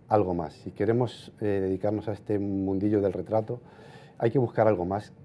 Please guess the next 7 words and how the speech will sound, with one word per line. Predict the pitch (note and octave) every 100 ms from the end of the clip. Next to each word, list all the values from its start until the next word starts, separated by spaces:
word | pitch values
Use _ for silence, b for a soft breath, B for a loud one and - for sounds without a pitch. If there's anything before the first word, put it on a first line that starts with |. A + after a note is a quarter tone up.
| -
que | -
lo | G#2 G2
puramente | B2+ A#2+ A#2+ B2 G#2+
técnico, | F#2+ B2 - F2 - - - - - - A2
¿eh? | C#3
Como | G2 F#2
digo, | G#2 B2